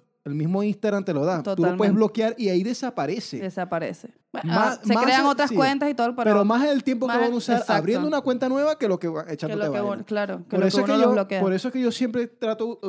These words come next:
Speaker 1: de usar bastante tiempo en revisar, en revisar los comentarios, monitorearlos, porque hay, hay comentarios que de repente no me gustan, pero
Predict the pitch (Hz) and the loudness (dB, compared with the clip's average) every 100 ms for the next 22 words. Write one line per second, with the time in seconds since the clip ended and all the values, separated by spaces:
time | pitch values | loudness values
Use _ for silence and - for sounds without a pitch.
0 | 165 165 170 180 196 202 190 190 180 190 | -4 -4 -4 -6 -6 -6 -6 -6 -6 -6
1 | 185 165 160 143 151 117 - 135 147 147 | -6 -4 -4 -4 -6 -8 -12 -12 -8 -8
2 | 151 165 190 196 156 143 165 175 170 180 | -6 -6 -4 -4 -4 -2 -2 0 -2 -2
3 | 175 175 175 180 131 110 107 135 131 147 | -4 -4 -2 -2 -4 -10 -14 -14 -10 -10
4 | 143 156 185 214 196 185 190 185 165 156 | -8 -10 -10 -8 -8 -8 -6 -6 -6 -6
5 | 190 196 185 190 190 247 226 175 | -6 -4 -2 -2 -2 -4 -2 -2